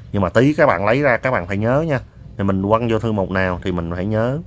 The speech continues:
Thì để khi đó các bạn tiếp nhận cái dự án lại thì là nó sẽ ra luôn. Và các bạn không cần phải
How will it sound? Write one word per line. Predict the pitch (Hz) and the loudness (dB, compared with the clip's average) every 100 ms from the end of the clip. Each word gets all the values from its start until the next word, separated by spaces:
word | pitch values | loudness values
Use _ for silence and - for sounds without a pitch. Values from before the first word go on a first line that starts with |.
| - - - - | -14 -20 -20 -6
Thì | 90 90 | 0 0
để | 80 80 98 | 2 0 0
khi | 120 127 113 | -2 -2 2
đó | 117 127 | 2 0
các | - | -4
bạn | 92 80 | -10 -6
tiếp | 135 135 | -6 -6
nhận | 80 78 | -6 -8
cái | 110 | -6
dự | 92 | -4
án | 87 104 127 | -4 -2 -2
lại | 78 76 - - - - | -4 -6 -12 -16 -20 -10
thì | - 90 | -2 0
là | 82 | 2
nó | 87 | 0
sẽ | 101 82 92 113 117 113 110 107 101 98 | -2 -4 -2 -2 -2 -4 -4 -2 -2 0
ra | 101 104 | 2 2
luôn. | 104 107 90 - - | 4 2 0 -10 -6
Và | 82 80 | -4 -4
các | - 113 | -4 -4
bạn | 82 78 | -4 -6
không | - 123 127 113 | -4 -2 -2 0
cần | 95 87 85 | 0 0 -4
phải | - - 95 127 | -8 -8 -6 -4